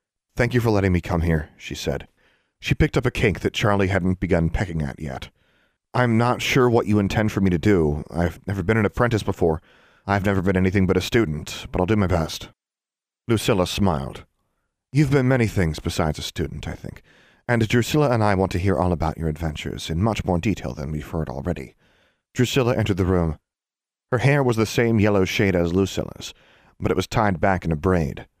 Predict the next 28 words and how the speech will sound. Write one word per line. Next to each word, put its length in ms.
Her 120
robes 380
were 140
a 60
bit 160
rougher 300
than 160
Lucilla's, 560
with 140
frayed 420
patches 380
at 80
the 140
elbows. 560
A 100
pair 240
of 100
heavy 300
leather 300
gloves 540
were 80
tucked 300
into 180
a 40
sash 360
around 220
her 80
waist. 400